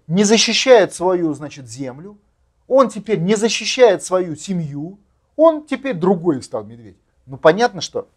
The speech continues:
любой нормальный человек, враг, а англичане, американцы, враги, ничего, он рассматривает это либо как военную хитрость,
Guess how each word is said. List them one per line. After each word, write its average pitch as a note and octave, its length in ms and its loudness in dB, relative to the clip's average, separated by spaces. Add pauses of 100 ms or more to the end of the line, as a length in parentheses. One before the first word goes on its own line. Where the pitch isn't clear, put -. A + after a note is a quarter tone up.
(160)
любой D#3+ 340 4
нормальный D3 420 -2
человек, G3 500 0
враг, C3+ 380 2
а G#2+ 60 -8
англичане, B2+ 520 -8
американцы, B2 460 -8
враги, B2 480 -4
ничего, A#2+ 220 -16 (600)
он D3+ 200 0
рассматривает E3+ 580 0
это A2+ 140 -6
либо D3 240 -6
как C3 180 -6
военную A2+ 300 -2
хитрость, B3 400 -14